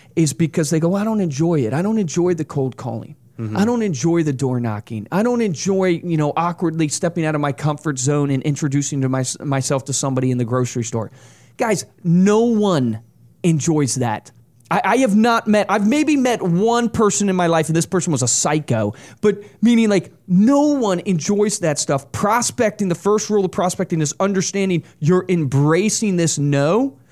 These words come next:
Speaker 1: You gotta embrace the rejection, embrace that ninety percent of the time, if not more, you're gonna get a no. It's gonna be painful, but you gotta show up and you gotta do it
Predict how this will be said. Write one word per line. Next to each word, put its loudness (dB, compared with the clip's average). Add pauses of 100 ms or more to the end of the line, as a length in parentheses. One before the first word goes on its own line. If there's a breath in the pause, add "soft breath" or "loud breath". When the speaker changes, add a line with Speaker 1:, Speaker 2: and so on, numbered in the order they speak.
(160 soft breath)
Speaker 1:
You 4
gotta 2
embrace 0
the -2
rejection, 0
embrace 0
that -2
ninety 0
percent -2
of 2
the 0
time, 0
if -2
not 0
more, 0
you're 0
gonna -2
get -4
a -2
no. 0 (180 loud breath)
It's -2
gonna -2
be -2
painful, -4 (160 loud breath)
but -2
you 2
gotta 0
show 0
up -2
and 0
you 0
gotta 0
do 0
it -2